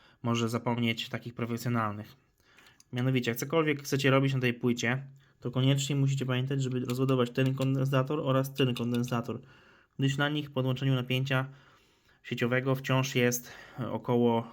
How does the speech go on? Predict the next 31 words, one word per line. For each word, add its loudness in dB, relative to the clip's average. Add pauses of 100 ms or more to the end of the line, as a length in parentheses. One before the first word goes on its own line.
nie -4
wiem, -4
dwudziestu -4
paru -2
voltów, 0 (420)
więc -2
jeżeli -2
tego 0
nie 0
zrobicie, -2 (580)
myślę, 0
że 4
możecie 2
być -8
pewni, 2
że 2
wasza -2
płyta -4
zostanie -4
umartwiona. -8 (1300)
Przekaźnik -2
wymieniony, 0 (680)
a -4
więc, -4 (760)
e, -10
sprawdzamy, -4
jak -12
się -6
będzie -6
zachowywać -10
płytka. -16